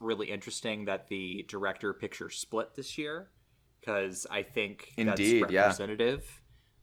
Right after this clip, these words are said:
Speaker 1: of the fact that there are multiple great films this year. Um, but I think historically speaking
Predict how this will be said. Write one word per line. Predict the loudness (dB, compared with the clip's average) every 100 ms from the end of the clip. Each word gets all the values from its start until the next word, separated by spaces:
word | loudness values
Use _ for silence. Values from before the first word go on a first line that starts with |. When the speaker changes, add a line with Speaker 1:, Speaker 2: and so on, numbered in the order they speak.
| -2
Speaker 1:
of | -2
the | -2
fact | 2 2 2
that | -2
there | 0
are | 0 0
multiple | -2 -6 -2 -4
great | 0 -2 -2
films | 0 -2 -2 -8
this | -6
year. | -4 -6 -8 _ _ -20 _ _ 2
Um, | 6 6 6 0 -8 -12 _ _ _ _ -2
but | 4
I | 4 4
think | 0 -4 -4 -4
historically | -4 -4 -2 0 0 -4 -6 -6
speaking | -6 -6 -6 -8 -10 -14